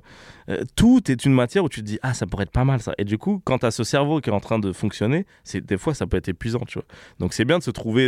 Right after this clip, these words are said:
euh, t'as raison, les siestes, il y en a, ils marchent, c'est, bah, le sport, c'est bien de se trouver le truc où genre, au moins t'es sûr que pendant un moment,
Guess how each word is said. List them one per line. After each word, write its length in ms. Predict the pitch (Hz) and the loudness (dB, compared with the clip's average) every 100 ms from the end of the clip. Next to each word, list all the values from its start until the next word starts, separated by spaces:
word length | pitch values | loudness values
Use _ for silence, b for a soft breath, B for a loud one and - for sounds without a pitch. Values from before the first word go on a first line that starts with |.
| 107 | 2
euh, 60 | 90 | 0
t'as 140 | 90 | -4
raison, 220 | 95 139 | -4 -2
les 120 | 104 | -2
siestes, 380 | 90 123 123 127 | -2 0 -2 -2
il 20 | 92 | -6
y 20 | |
en 40 | |
a, 80 | 92 | -4
ils 80 | 90 | 0
marchent, 320 | 98 127 - b b | 2 0 -4 b b
c'est, 120 | - 95 | -8 -6
bah, 280 | 87 87 78 | -2 0 2
le 80 | 87 | 0
sport, 320 | - 131 143 | 0 0 0
c'est 140 | - 98 | -2 -2
bien 100 | 156 | -2
de 60 | |
se 60 | 139 | -2
trouver 200 | - 127 | 0 0
le 60 | 113 | 2
truc 240 | 180 180 | -2 0
où 80 | 123 | 4
genre, 240 | 120 135 | 4 4
au 80 | 147 | 2
moins 160 | 131 190 | 2 2
t'es 160 | - | 0
sûr 260 | 113 - - | -2 -2 -2
que 80 | 139 | 0
pendant 220 | 123 113 | 2 2
un 60 | 104 | 4
moment, 320 | 113 156 | 2 2